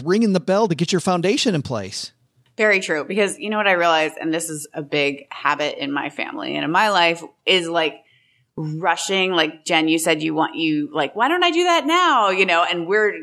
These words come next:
Speaker 2: you know, I'm a kind of person where I was like, "I should be waiting on that. Like, I should not be doing that so soon." And it feels so much better when you know that you're doing it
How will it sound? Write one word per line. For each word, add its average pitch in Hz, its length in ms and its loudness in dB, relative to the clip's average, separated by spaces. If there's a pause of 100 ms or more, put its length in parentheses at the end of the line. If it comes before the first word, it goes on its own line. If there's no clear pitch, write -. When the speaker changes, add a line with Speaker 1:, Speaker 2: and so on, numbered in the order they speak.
Speaker 2:
you 208 100 0
know, 151 160 4
I'm 190 180 0
a 196 40 -2
kind 196 120 0
of 170 60 -2
person 170 240 -2
where 160 100 2
I 160 80 4
was 156 80 -6
like, 156 160 -2 (140)
"I 339 200 2
should 339 200 -2
be 320 120 -2
waiting 294 380 0
on 202 180 -2
that. 170 260 0
Like, 151 320 -2
I 165 80 2
should 185 180 -8
not 196 180 -2
be 196 100 -8
doing 185 240 0
that 165 220 0
so 156 140 -8
soon." 170 540 -2 (520)
And 170 440 2 (340)
it 165 200 0 (100)
feels 202 340 0
so 175 140 2
much 175 220 -2
better 165 220 2
when 160 140 -2
you 160 100 -2
know 160 560 2
that 185 180 2
you're 170 120 -2
doing 160 360 0
it 170 160 2